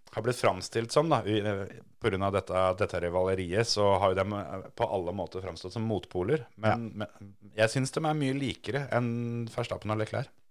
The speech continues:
Speaker 2: Ja, ja, helt enig. Men det som jeg er litt interessert i,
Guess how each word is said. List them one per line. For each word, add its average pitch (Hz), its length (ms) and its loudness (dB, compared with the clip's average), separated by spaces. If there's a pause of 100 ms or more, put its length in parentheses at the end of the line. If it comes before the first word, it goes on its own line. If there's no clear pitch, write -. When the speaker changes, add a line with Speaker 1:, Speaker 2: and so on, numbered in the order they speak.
Speaker 2:
Ja, 113 140 4
ja, 90 220 4
helt 104 280 2
enig. 87 240 0 (500)
Men 139 260 -2
det 110 300 0
som 131 140 -2
jeg 107 440 4 (220)
er 104 240 6
litt 107 220 -2
interessert 90 480 -2
i, 143 80 2